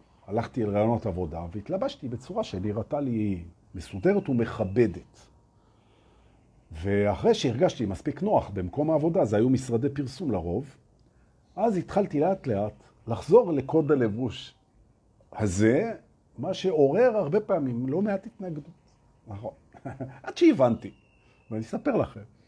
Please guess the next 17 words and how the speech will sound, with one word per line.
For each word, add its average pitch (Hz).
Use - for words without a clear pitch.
שלפעמים, 202
לא 180
תמיד, 113
עדיף 339
לבוא 214
ישר 190
עם 151
מי 143
שאתה, 98
ומי 214
שלא 190
אוהב 202
את 180
זה, 143
זה 135
מסנן 131
סינון -